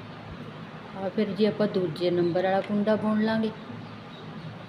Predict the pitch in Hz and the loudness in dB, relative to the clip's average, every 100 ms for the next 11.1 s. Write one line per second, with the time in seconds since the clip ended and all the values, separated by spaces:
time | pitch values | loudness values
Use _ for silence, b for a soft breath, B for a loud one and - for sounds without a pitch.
0 | - - - - - - - - - - | -14 -14 -14 -14 -12 -12 -12 -12 -12 -8
1 | 180 202 226 233 240 208 208 202 208 202 | 0 2 6 6 6 4 8 8 8 8
2 | 202 202 214 214 214 190 196 220 208 208 | 10 10 6 4 6 6 6 4 6 6
3 | 202 214 190 185 202 208 - 185 180 165 | 6 6 4 4 4 2 4 2 4 2
4 | 165 165 165 160 147 147 143 143 - - | 2 0 -2 -2 -2 -6 -8 -10 -12 -12
5 | - - - - - - - - - - | -12 -12 -12 -12 -12 -12 -12 -12 -12 -10
6 | - - - - - - - - - - | -10 -12 -12 -12 -12 -14 -14 -12 -12 -12
7 | - - - - - - 160 - 110 107 | -12 -14 -14 -14 -14 -14 -14 -12 -12 -12
8 | - - - - - - - - - - | -12 -12 -12 -12 -12 -12 -12 -12 -12 -8
9 | 175 170 165 175 170 190 190 185 180 156 | -2 0 0 0 2 2 2 2 2 2
10 | 180 196 208 208 214 165 185 180 185 190 | 0 2 2 4 2 4 4 4 2 0